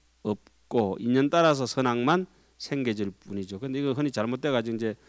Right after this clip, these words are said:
뭐 대비시민이 사람이 청정하니 이라니까 그게 선심이라고 하지만 그거는 방편입니다.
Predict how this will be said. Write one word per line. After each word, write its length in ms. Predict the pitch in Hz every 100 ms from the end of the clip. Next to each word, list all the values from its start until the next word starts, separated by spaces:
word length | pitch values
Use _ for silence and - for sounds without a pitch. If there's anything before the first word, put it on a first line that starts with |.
| - _ - -
뭐 140 | 113
대비시민이 920 | - 123 131 131 117 123 120 113 110
사람이 400 | 104 117 117 110
청정하니 600 | - 147 131 123 110 110
이라니까 380 | 113 117 113 107
그게 180 | 107 113
선심이라고 880 | 101 - - - 147 143 139 117 110
하지만 360 | 117 113 104 98
그거는 220 | 127 120
방편입니다. 760 | 95 98 147 160 175 117 95